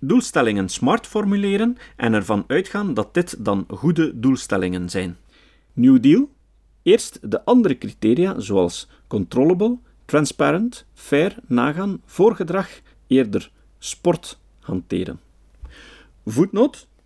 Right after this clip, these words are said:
smart is specifiek, meetbaar, aanvaardbaar, realistisch en tijdgebonden.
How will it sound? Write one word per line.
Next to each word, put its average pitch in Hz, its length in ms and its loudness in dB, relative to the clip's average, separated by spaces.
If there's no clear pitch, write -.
smart - 540 -2
is - 260 -6
specifiek, - 840 -4
meetbaar, 175 540 -2
aanvaardbaar, 165 720 -2
realistisch 165 560 -2
en 127 160 -2
tijdgebonden. 113 640 -2